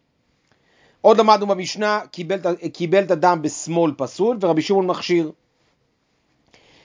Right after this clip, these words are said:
מה הטעמם של תנא קמא ורבי שמעון? תנו רבנן,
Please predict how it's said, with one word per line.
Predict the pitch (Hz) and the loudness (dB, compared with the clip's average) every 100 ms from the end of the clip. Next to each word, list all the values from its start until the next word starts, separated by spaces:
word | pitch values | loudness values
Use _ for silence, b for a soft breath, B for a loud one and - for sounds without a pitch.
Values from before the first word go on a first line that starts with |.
| b 160 | b 2
מה | 202 | 4
הטעמם | 202 185 170 | 4 4 2
של | 170 | 0
תנא | 160 147 | 0 0
קמא | 165 165 | 0 0
ורבי | 131 117 | -4 -6
שמעון? | 170 175 190 | -6 -6 -4
תנו | 185 190 | -2 0
רבנן, | 185 180 180 | 0 2 0